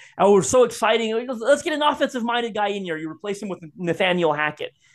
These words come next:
and you've got probably the worst, one of the worst. Like, that's,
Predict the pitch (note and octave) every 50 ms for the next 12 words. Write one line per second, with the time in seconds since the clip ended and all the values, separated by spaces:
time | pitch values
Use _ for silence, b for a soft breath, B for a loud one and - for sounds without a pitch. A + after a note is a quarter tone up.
0 | b - F3+ F3+ D#3 C#3+ F#3 F3 E3+ G3 F3+ F3+ F3+ F3 F3 F3 D#3+ E3 D#3 D#3
1 | E3+ E3 - - - F3+ F#3+ F#3+ F3+ E3+ F3 F#3 F3 - - F#3 F3 - - A3
2 | B3 C4+ - - -